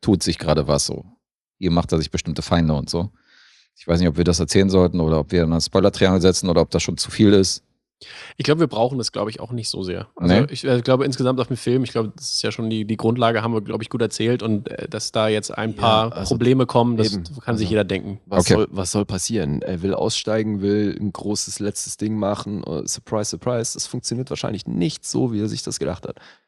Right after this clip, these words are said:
Speaker 2: Beziehungsweise,
Speaker 1: Mhm.
Speaker 2: ja, wird einige Leute nerven, die er nicht
Speaker 3: Ja.
Speaker 2: nerven sollte.
Speaker 3: Ja, ja, eben. Also ich glaube, da müssen wir auch nicht näher drauf eingehen, oder?
Speaker 1: Okay, bin ich auch dafür. Weil sonst, ja,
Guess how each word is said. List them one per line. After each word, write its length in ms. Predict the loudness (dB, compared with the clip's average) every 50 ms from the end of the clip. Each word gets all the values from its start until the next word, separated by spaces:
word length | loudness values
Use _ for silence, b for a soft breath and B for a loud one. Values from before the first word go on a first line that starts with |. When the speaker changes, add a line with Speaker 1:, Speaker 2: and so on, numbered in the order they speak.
| b _
Speaker 2:
Beziehungsweise, 600 | -8 2 4 6 6 6 4 4 0 0 -2 -4
Speaker 1:
Mhm. 60 | -4
Speaker 2:
ja, 240 | -4 -6 -6 -8 -10 _
wird 200 | -6 -4 -4 -2
einige 280 | 0 0 0 0 0 0
Leute 240 | 0 0 0 0
nerven, 560 | 0 2 0 0 0 -2 -4 -4 -2 -4 -4 -4
die 100 | -6 -4
er 260 | -4 -4 -4 -6 -2
nicht 100 | 2 4
Speaker 3:
Ja. 100 | 4 4
Speaker 2:
nerven 280 | 6 4 2 2 2 2
sollte. 320 | 2 2 2 2 0 -6 -10 _ _ _ _ _ _ _ _ _ _ _ _ _ _ _ _ _ _ _ _ _ _ _ _ _ _ _ _ _ _ _ _ _ _ _ _ _ _ _ _
Speaker 3:
Ja, 140 | -2 -2 -2 -2
ja, 100 | -4 -6 _
eben. 220 | -6 -6 -4 -4
Also 160 | -4 -4 -4
ich 80 | -4 -4
glaube, 180 | -4 -6 -6 -6
da 100 | -8 -8
müssen 220 | -4 -4 -2 -2
wir 120 | -2 -2
auch 80 | -4 -6
nicht 340 | -6 -6 -4 -4 -4 -6 -8 -12 -18 -20 -20 _ _ _ _ _ -20 -20 _ _
näher 260 | -6 -2 0 0 0
drauf 200 | 0 -2 -6 -6
eingehen, 360 | -4 -2 0 0 0 0 0
oder? 220 | 0 0 0 0 -2 2
Speaker 1:
Okay, 300 | 0 2 4 4 2 2 -2 _ _ _ _ _
bin 120 | _ 4 4
ich 120 | 6 6
auch 80 | 4 4
dafür. 280 | 2 -2 -2 -2 -6 -6 _ _ _ _ _ _ _ _ _ _ _ _ _ _ _ _ _ _ _ _ _ _ _ _ _ _ _
Weil 120 | 2 4 6
sonst, 400 | 6 6 4 4 0 -4 -4 -2
ja, 220 | 2 4 4 4